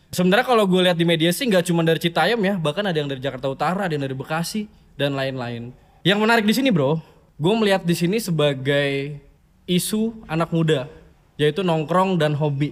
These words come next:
gitu ya. Menurut tuh kalian, menurut kalian gimana nih, eh, melihat fenomena itu? Apakah memang itu punya kesan positif gitu di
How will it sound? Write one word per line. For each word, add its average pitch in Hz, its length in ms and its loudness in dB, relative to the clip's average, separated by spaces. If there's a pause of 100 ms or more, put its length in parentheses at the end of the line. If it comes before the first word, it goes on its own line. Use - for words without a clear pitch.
(120)
gitu 120 200 -6
ya. 110 160 -4 (640)
Menurut 151 160 0
tuh 208 160 -2
kalian, 214 240 2
menurut 175 160 2
kalian 190 240 4
gimana 139 240 0
nih, 117 100 -6
eh, 139 400 0
melihat 143 380 0
fenomena 139 400 -2
itu? 175 320 -4 (400)
Apakah 160 320 2
memang 170 240 4
itu 190 320 2 (160)
punya 156 400 4
kesan 165 320 2
positif 165 560 0
gitu 156 160 -4
di 139 320 -4